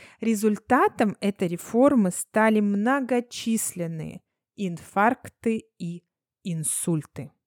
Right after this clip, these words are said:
Heart attacks and strokes. Представьте, люди могли купить машину или две машины за те деньги, что потеряли. Самое циничное, что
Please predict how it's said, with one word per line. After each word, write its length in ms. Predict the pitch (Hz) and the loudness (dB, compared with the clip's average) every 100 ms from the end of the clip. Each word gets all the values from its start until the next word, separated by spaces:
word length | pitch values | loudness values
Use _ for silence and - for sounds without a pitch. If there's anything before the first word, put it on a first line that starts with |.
| _ _ _ - | _ _ _ -10
Heart 280 | 170 175 170 | -8 -6 -10
attacks 480 | - 165 165 - - | -10 -10 -8 -12 -12
and 160 | 170 151 | -12 -10
strokes. 800 | - - 165 131 _ - - - _ _ _ _ _ _ _ _ _ _ _ | -12 -10 -10 -10 _ -14 -14 -14 _ _ _ _ _ _ _ _ _ _ _
Представьте, 880 | - 226 226 - 220 196 - - - _ | 0 0 0 0 0 0 -4 -14 -16 _
люди 400 | 196 226 294 240 | 0 4 4 4
могли 360 | 214 196 202 254 | 2 2 0 -2
купить 500 | - 196 - 233 - | -4 -4 -2 -4 -2
машину 840 | 185 185 - - 269 226 151 - _ _ _ - | -2 -2 -4 0 4 4 2 -8 _ _ _ -10
или 480 | 170 156 156 151 - | -6 -6 -6 -8 -10
две 420 | 147 160 226 320 | -10 -4 0 2
машины 640 | 294 240 - - 226 185 156 | 4 2 2 -2 0 0 -2
за 160 | 175 | -4
те 240 | 175 - 180 | -4 -4 -4
деньги, 440 | 170 226 262 175 | -2 0 0 -2
что 480 | - - 202 190 190 _ _ _ _ _ - | -8 -6 0 0 -2 _ _ _ _ _ 0
потеряли. 840 | 214 208 - 180 170 151 139 - _ _ _ _ _ _ | 0 0 -6 -4 -4 -6 -10 -18 _ _ _ _ _ _
Самое 480 | - - 240 233 233 | -6 2 4 4 2
циничное, 960 | 233 - 226 220 311 494 - - 170 175 | 0 -2 2 2 2 -2 -8 -6 -6 -6
что 600 | - - - 277 285 | -10 -16 -4 2 2